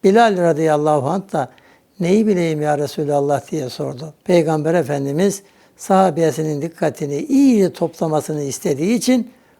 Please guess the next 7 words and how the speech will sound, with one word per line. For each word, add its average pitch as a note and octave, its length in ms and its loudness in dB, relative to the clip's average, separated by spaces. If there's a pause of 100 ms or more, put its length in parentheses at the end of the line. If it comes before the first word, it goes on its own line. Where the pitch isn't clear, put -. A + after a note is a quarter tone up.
(180)
ona E3 380 -2 (160)
bir D#4 220 4
kere F3 300 4
daha F3 220 2
aynı E3+ 300 -2
şekilde C#3+ 480 -4
seslendi. C#3 760 -6